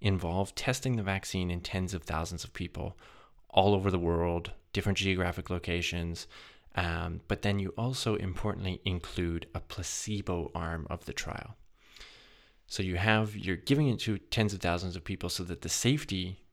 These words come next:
aspect is covered, so that you can see how all these people with different conditions, different immune systems, different genetics, all that stuff,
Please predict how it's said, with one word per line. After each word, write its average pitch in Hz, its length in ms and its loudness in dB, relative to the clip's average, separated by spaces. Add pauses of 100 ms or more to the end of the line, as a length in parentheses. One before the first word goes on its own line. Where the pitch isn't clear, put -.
(120)
aspect 85 480 -4
is 87 140 -4
covered, - 400 -6
so - 100 -2
that 92 140 -4
you 95 120 -6
can 92 180 -4
see 107 360 0
how 87 560 -2 (140)
all 98 200 2
these 104 200 -2
people 98 320 -2
with 85 240 -6
different 95 340 -2
conditions, 104 800 -2
different 92 460 -6
immune 107 340 0
systems, 101 680 -4
different 87 360 -10
genetics, 104 760 -2
all 92 180 -2
that 85 220 -6
stuff, - 280 -8